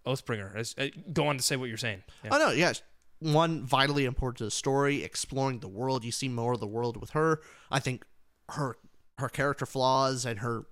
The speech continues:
Speaker 2: struggles are really interesting.
Speaker 1: Mm.
Speaker 2: So, and also, the romance with Shallan and Adeline is actually good. Like, good romance in a fantasy book.
Speaker 1: Yeah.
Speaker 2: That's rare.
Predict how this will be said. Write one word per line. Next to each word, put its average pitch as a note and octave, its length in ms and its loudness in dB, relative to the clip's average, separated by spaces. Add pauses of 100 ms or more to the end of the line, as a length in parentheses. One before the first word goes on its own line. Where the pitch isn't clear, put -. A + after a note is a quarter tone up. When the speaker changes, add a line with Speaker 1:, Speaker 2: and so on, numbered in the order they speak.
(100)
Speaker 2:
struggles A#2+ 420 -2
are A2 140 -10
really B2 240 0
interesting. D#3 680 -4
Speaker 1:
Mm. B2 220 -8
Speaker 2:
So, E3+ 360 4 (300)
and D3 180 -6
also, C#3 420 2 (760)
the B2+ 80 -2
romance C#3 600 0
with D3+ 300 2
Shallan C3 580 0
and A#2+ 180 -4 (480)
Adeline C3+ 400 4
is A#2+ 100 -4
actually A2+ 360 -4 (160)
good. A#2+ 360 -2 (300)
Like, - 180 -16 (300)
good B2+ 380 -2
romance C3+ 600 0
in C3 160 -6
a F#2+ 160 -10 (180)
fantasy C#3 440 -2
book. - 480 -2
Speaker 1:
Yeah. A3+ 160 -4 (760)
Speaker 2:
That's C3 260 0
rare. B3 320 2